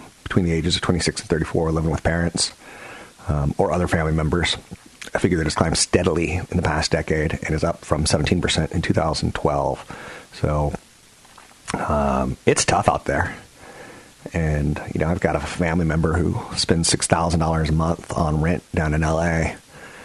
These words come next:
That's just crazy, uh, when you think about it, on the, uh,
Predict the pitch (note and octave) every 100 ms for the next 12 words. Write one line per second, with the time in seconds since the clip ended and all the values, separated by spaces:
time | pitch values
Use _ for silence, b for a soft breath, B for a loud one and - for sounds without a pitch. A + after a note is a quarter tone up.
0 | B B - - G2 - D#2+ - - F2
1 | F#2 D2+ A1+ F#2+ - - - - - -
2 | - - - E2+ - E2 D#2 D2+ D2+ -
3 | B B - D#2+ E2 D#2+ D#2+ E2 E2+ -
4 | B B B B B B B B B -
5 | - - A#1+ B1